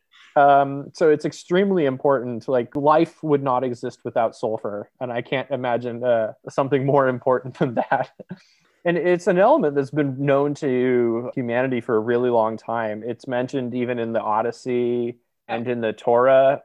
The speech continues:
when that was translated into, you know, what we know as the Old Testament and, and the English translations of the Bible, it was, it became brimstone.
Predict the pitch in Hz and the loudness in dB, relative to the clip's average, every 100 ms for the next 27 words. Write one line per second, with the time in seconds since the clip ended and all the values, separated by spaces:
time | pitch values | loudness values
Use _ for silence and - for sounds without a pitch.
0 | - 139 135 143 156 156 139 - - _ | -6 -4 -2 -2 -4 -6 -8 -16 -20 _
1 | _ _ 151 131 139 139 127 120 113 - | _ _ -8 -6 -4 -4 -2 -4 -8 -14
2 | 139 123 117 113 131 117 113 110 110 - | -6 -4 -4 -8 -6 -4 -4 -4 -8 -8
3 | 117 117 135 117 127 120 113 113 - 117 | -8 -6 -4 -4 -2 -4 -4 -6 -8 -10
4 | - 120 - 131 110 107 139 117 113 - | -8 -10 -10 -8 -8 -8 -12 -12 -12 -12
5 | 120 113 - 123 120 113 104 - - - | -12 -10 -10 -10 -4 -4 -4 -12 -16 -12
6 | 117 117 110 123 113 117 107 104 113 117 | -8 -4 -4 -6 -8 -6 -4 -2 0 -2
7 | 113 117 113 _ _ _ - 127 - - | -4 -8 -12 _ _ _ -12 -12 -10 -12
8 | 127 131 117 113 110 117 123 - 143 143 | -6 -6 -6 -10 -10 -10 -12 -4 -2 -2
9 | 160 190 | -4 -8